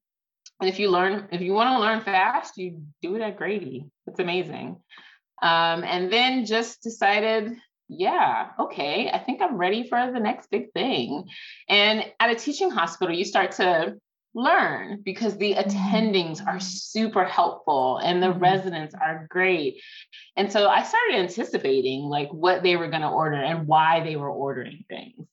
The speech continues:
Speaker 1: And I was like, "Okay, wait, I can't stay here if I'm doing this." <laughs> You, you know what I mean?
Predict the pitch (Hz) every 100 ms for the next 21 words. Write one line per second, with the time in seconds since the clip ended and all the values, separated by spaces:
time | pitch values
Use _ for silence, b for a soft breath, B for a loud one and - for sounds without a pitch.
0 | _ B B B B - 185 190 190 175
1 | 160 147 147 131 - - - 127 - 50
2 | 50 - _ _ 247 - 285 - - 151
3 | 143 127 117 - 139 135 123 123 123 120
4 | 113 - - - 262 349 - 370 349 262
5 | 302 277 262 269 262 262 277